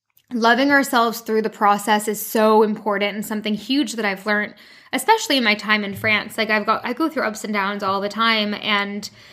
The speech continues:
you know, I'm either amazing, so good, or, like, pretty down on myself. And it's like, why can't I just,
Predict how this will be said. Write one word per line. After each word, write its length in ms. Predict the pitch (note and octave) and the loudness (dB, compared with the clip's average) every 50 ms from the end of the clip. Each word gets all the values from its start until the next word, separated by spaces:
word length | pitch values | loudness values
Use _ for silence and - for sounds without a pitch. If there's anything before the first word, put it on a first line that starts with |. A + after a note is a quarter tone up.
| - - - - _ _ - | -20 -20 -20 -20 _ _ -2
you 80 | B3 | 0
know, 100 | A3+ G#3+ | 2 2
I'm 100 | G#3 G#3+ | 2 0
either 260 | - B3 A3+ A3 G#3+ | 0 0 2 4 4
amazing, 640 | G3+ G#3 G3+ B3 D#4 D#4+ D#4+ E4+ E4+ C4+ E4 D#4 D#4 | 2 2 2 0 2 4 4 4 4 4 2 0 0
so 300 | E4 - - F4 D4+ D4 | 0 0 2 4 4 4
good, 320 | B3 D4+ D4+ C#4+ C#4+ C#4 C4+ | 4 2 2 2 2 2 2
or, 80 | C4 | 2
like, 180 | B3 A#3 A3+ A#3 | 2 0 0 -2
pretty 220 | - B3+ B3 A#3+ | -2 0 0 2
down 200 | G#3+ A3 G3 G3+ | 4 4 2 2
on 60 | G3 | 0
myself. 480 | G3 F3+ F3+ - - - - - - - | -4 -8 -10 -10 -10 -10 -10 -12 -10 -6
And 140 | - - C#4+ | -2 0 2
it's 160 | D4+ D4 D4 | 2 2 2
like, 200 | E4 D#4 - - | 0 0 0 0
why 260 | A#3 B3 A#3+ C#4 E4 E4 | 0 2 4 4 4 2
can't 240 | - F4 F#4 F4 | -2 -4 -2 0
I 80 | F4+ E4+ | 0 0
just, 340 | C4 - D4+ C4+ - - | 0 0 -4 -4 -6 -10